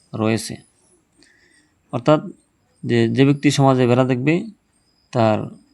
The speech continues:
গণমা-, গণ্যমান্য বা তার সম্মান বাড়বে, তার ইজ্জত বাড়বে।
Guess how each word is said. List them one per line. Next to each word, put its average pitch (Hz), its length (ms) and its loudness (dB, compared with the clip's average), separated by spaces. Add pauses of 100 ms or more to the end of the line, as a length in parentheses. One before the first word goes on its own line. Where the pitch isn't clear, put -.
(680)
গণমা-, 123 340 -2
গণ্যমান্য 123 440 0
বা 113 220 4
তার 110 160 -4
সম্মান 117 560 -4
বাড়বে, 110 320 -4 (380)
তার 110 160 -4
ইজ্জত 107 220 -2
বাড়বে। 101 360 -8